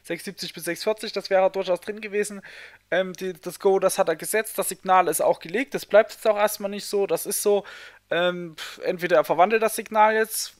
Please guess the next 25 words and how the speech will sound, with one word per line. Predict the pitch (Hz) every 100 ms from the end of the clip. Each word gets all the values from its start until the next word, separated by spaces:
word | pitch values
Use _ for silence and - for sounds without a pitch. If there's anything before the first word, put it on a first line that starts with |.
| _ -
<laughs> | - 151 147 143 _
die | 170
Tage, | 160 196 214 226 196 - 226 - 226 - 214 -
<laughs> | - - - - - - -
oder, | 220 202 175 - - - _
oder | 165 175
er |
macht | 185 -
halt | 185
ein | 175
Fehlsignal | 208 208 190 170 156
raus, | 147 139
aber | 151 165
um | 190
ein | 180
Fehlsignal | 226 247 226 220 202
rauszumachen, | 214 220 208 214 208
muss | 214
er | 220
halt | 208
wieder | 208
in | 214
den | 214
Keil | - 214 214
zurück. | 208 190 196 -